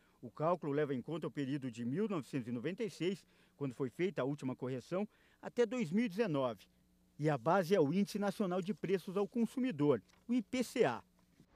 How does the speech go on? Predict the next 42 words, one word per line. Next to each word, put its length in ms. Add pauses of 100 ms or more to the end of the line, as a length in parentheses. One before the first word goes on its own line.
Com 160
essa 240
situação, 540
quem 180
ganha 200
menos 340
acaba 380
sendo 200
mais 320
prejudicado. 760
Isso 160
porque, 340
de 120
um 120
ano 180
pro 180
outro, 300 (340)
o 80
salário 400
do 100
trabalhador 500
continua 400
o 80
mesmo, 320 (220)
mas 180
os 140
descontos 640 (200)
aumentam, 680 (160)
ou 140
seja, 420 (240)
a 100
perda 460
é 20
de 160
ganho 380
real. 400 (280)
Mas 180
se 60
a 40
tabela 340
fosse 240
corrigida, 720